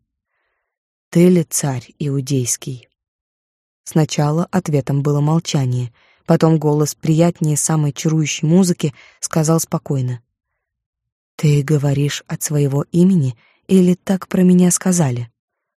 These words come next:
Лицо Пилата покраснело, а руки судорожно ухватились за спинку стула. Он сделал нетерпеливый жест головой и резко ответил:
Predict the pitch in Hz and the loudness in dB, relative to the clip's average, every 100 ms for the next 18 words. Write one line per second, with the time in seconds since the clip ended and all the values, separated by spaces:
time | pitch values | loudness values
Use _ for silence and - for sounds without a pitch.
0 | _ _ _ _ 165 156 - 170 170 165 | _ _ _ _ 0 2 0 2 2 2
1 | 165 156 - 156 139 - 151 160 170 _ | 0 -6 -4 -4 -2 -2 0 0 -2 _
2 | _ - 175 180 208 - 180 175 170 175 | _ 0 2 2 0 -2 0 0 2 0
3 | 165 160 - 156 147 151 - 151 151 170 | 0 -2 -2 -2 0 0 -2 -4 -4 -6
4 | - 147 139 127 _ _ _ _ 165 156 | -8 -8 -6 -8 _ _ _ _ 2 2
5 | 143 165 160 156 - - 160 156 143 139 | 4 2 2 0 -2 -4 0 0 0 0
6 | 156 139 147 143 131 151 175 165 147 139 | 0 -2 -2 -2 0 0 0 0 -2 -2
7 | - 147 - 143 - 131 | -4 -6 -2 -4 -4 -8